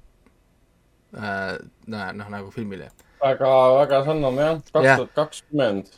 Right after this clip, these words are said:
Speaker 1: Jaa, ja siis ma just, siis ma just mõtlengi, et nad tegid samal ajal taolise filmi, üks tegi The Hosti lühifilmi, mis oli sama kui Unsubscribe.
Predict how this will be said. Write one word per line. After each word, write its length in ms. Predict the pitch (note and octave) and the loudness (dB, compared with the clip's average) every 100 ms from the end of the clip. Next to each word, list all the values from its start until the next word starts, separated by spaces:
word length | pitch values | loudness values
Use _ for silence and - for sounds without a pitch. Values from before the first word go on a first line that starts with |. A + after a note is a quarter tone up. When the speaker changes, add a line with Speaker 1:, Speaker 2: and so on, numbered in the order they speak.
| _ - | _ 2
Speaker 1:
Jaa, 140 | C#3+ B2 | 4 4
ja 60 | |
siis 160 | B2 C#3 | 4 4
ma 60 | E3 | 4
just, 120 | D3+ A2+ | 4 0
siis 160 | D#3 | 0
ma 120 | D#3+ D#3 | 2 4
just 100 | F3+ | 4
mõtlengi, 380 | F3+ D3+ C3 C3 | 2 2 2 0
et 140 | B2+ | 0
nad 80 | C#3 | -2
tegid 220 | D#3+ C3+ | -2 0
samal 240 | F3 D#3 D#3+ | 0 4 6
ajal 240 | D#3 B2 A#2+ | 6 6 2
taolise 400 | D3+ D3+ C#3 B2 | 4 6 4 0
filmi, 240 | D3+ C3 | -4 -2
üks 140 | C3 - | -6 -4
tegi 180 | C3 B2 | -6 -4
The 80 | - | -2
Hosti 340 | D#3+ D#3 C3+ A2+ | -2 0 -2 -2
lühifilmi, 640 | A2 A#2+ B2 A#2+ G#2 A2+ C3 _ _ _ - | -4 -6 -6 -8 -6 -6 -8 _ _ _ -8
mis 120 | A#2+ | -4
oli 80 | B2 | 2
sama 220 | D#3 D3+ B2+ A2 - | 4 4 2 -2 -4
kui 140 | C3 | -2
Unsubscribe. 800 | C3 C#3 C3 A#2 - D#3+ D3 A#2 | 0 -2 -4 -12 0 4 4 2